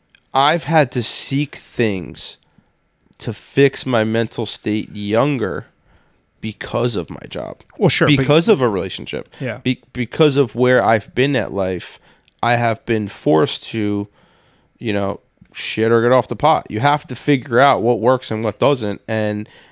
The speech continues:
Speaker 1: and I've searched for those answers and, and I continue to, because as I,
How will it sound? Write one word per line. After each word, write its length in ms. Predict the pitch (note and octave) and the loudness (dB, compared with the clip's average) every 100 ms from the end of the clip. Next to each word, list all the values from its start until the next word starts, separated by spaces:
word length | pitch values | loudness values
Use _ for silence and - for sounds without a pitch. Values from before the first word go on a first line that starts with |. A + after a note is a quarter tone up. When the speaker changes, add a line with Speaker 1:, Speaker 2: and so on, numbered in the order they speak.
| - | -10
Speaker 1:
and 140 | G#2+ | -2
I've 160 | A2 A#2 | 0 0
searched 360 | - C#3 D3 - | 0 0 0 -6
for 140 | A2 | -4
those 220 | G#2+ G2+ | -2 -2
answers 420 | G2+ F#2+ A#2+ C3 | -4 -4 -4 -2
and, 300 | C3 A#2 A2+ | -2 -2 -4
and 120 | F2+ A2 | -4 -4
I 60 | |
continue 540 | G#2 A#2 - F3 D4+ G3+ | -4 -6 -2 -2 -2 -6
to, 280 | - - - | -8 -12 -10
because 640 | G#2+ - A2+ G#2+ G2 - | -8 -2 0 0 -4 -8
as 460 | A#2 G#2+ G2+ - - | -2 0 -2 -4 -8
I, 180 | E2+ | -6